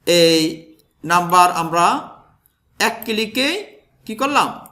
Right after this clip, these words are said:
বের করে ফেললাম। এবার আপনারা এগুলা ক্যালকুলেটর দিয়ে মিলাতে পারেন। আহ, ক্যালকুলেটর দিয়ে মিলালে বোঝা যাবে যে আসলে তার এই রেজাল্ট কেমন হয়েছে।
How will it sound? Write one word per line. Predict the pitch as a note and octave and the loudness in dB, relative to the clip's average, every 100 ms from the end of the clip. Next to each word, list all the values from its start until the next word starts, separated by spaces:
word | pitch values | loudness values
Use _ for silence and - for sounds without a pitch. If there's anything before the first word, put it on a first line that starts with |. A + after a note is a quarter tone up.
| _ _ _ _ _ _ _ | _ _ _ _ _ _ _
বের | D3 D3+ | -4 -4
করে | D3 B2 | -4 -8
ফেললাম। | - G2 - - _ _ _ _ - _ _ _ _ - | -10 -18 -20 -20 _ _ _ _ -20 _ _ _ _ -4
এবার | G#3+ A#3+ | 0 4
আপনারা | A#3+ B3 A#3+ A3 | 2 2 0 0
এগুলা | F#3+ G#3+ G#3+ | 0 2 0
ক্যালকুলেটর | A#3 A3 A3 A3 G#3+ | 0 -4 -4 -4 -4
দিয়ে | G3 G#3+ | -2 -4
মিলাতে | G3 G3 G#3 | -2 -4 -4
পারেন। | A3 A#3+ D#4+ | -6 -6 -6
আহ, | - - _ _ D#3+ D#3 D#3 D3+ | -12 -20 _ _ -6 -2 -2 -4
ক্যালকুলেটর | D#3+ E3 E3+ F3 | -8 -6 -6 -4
দিয়ে | E3+ F3 | -6 -6
মিলালে | F3+ F#3+ A#3 | -4 -2 -4
বোঝা | C#4+ E3 D#3+ F3 | -4 -8 -6 -4
যাবে | F#3 F#3 | -4 -4
যে | F#3+ G3 | -4 -4
আসলে | F3+ A3 A3 C4+ - - _ _ _ _ | -4 -4 -2 -2 -6 -20 _ _ _ _
তার | F3 E3 D#3+ D#3 D#3 - - - | 4 8 8 6 2 -8 -16 -8
এই | D3+ D3 C#3+ D3 C#3+ - _ _ _ - | -4 0 -2 -4 -10 -20 _ _ _ -4
রেজাল্ট | E3 F3+ G#3+ D#4+ F#4+ - | -2 0 0 -2 -6 -6
কেমন | F#3 E3+ D#3+ | -4 -4 -4
হয়েছে। | C#3+ A2+ - - - | -6 -6 -8 -12 -16